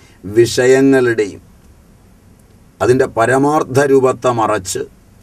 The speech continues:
മറ്റൊന്നായി കാണിക്കുന്നതാണ് ഇത്. ഇപ്പം ഞാനും നിങ്ങളും കൂടെ ഒരിടത്ത് ചെന്നാൽ നിങ്ങൾ അതിൻ്റെ ആ ഒരു മായാപ്രപഞ്ചത്തിൽ പെട്ടാൽ നിങ്ങൾ ഒരുപാട് അത്ഭുതങ്ങൾ കാണും.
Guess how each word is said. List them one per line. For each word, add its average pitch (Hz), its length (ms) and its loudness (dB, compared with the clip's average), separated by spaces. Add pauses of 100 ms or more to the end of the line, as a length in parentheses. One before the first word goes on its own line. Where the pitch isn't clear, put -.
(460)
മറ്റൊന്നായി 143 760 2 (100)
കാണിക്കുന്നതാണ് 113 880 -2 (600)
ഇത്. - 120 -16 (4000)
ഇപ്പം 82 200 -14
ഞാനും 131 340 0
നിങ്ങളും 131 340 2
കൂടെ 135 160 2
ഒരിടത്ത് 127 300 -2
ചെന്നാൽ 127 220 -2 (120)
നിങ്ങൾ 127 180 -2 (120)
അതിൻ്റെ 131 300 2 (120)
ആ 127 120 0
ഒരു 131 160 4 (160)
മായാപ്രപഞ്ചത്തിൽ 127 880 -2 (100)
പെട്ടാൽ 110 320 -2 (360)
നിങ്ങൾ 123 240 0
ഒരുപാട് 120 300 0
അത്ഭുതങ്ങൾ 120 640 -2
കാണും. - 240 -16